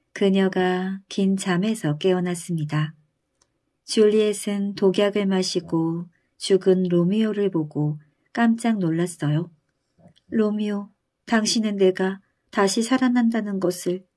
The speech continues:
몰랐단 말인가요? 조금만 기다리면 영원히 함께할 수 있었을 텐데."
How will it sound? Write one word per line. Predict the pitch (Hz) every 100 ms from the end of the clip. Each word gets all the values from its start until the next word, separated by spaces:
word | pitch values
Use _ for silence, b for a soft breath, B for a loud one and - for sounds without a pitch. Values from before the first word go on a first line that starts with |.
| _
몰랐단 | - 208 214 220 208
말인가요? | 196 170 190 180 175 220 - _ _ _ _ _ _ _ _ _
조금만 | - 247 247 226 220
기다리면 | - 196 214 226 196 190 190 190 _ _ -
영원히 | 208 208 214 226
함께할 | 226 269 277 262
수 | 247 -
있었을 | 185 - 226 247 233
텐데." | 240 208 190 185